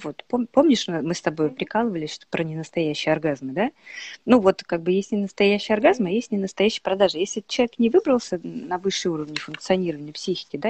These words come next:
Speaker 1: если он не преодолел психологический возраст в пять лет, ну, плохо ему будет в продажах, чё?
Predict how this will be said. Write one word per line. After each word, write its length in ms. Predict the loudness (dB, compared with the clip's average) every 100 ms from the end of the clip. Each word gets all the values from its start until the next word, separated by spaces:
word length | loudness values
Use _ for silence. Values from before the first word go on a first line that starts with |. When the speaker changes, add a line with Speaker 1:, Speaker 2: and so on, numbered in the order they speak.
| 4
Speaker 1:
если 220 | 2 -2
он 100 | -2
не 100 | -2
преодолел 680 | -2 -4 0 0 2 0 -2 -8 -10
психологический 560 | -4 -4 -4 -8 -6
возраст 380 | -4 -4 -6 -8
в 40 | -4
пять 180 | -2
лет, 240 | 0 -2 -4 -20 -20 -20 -14 0
ну, 260 | 0 0 -6 -20 2
плохо 300 | 4 6 4
ему 140 | 4
будет 160 | 0 -8
в 60 |
продажах, 460 | -8 -2 -2 -2 -8
чё? 240 | -8 -8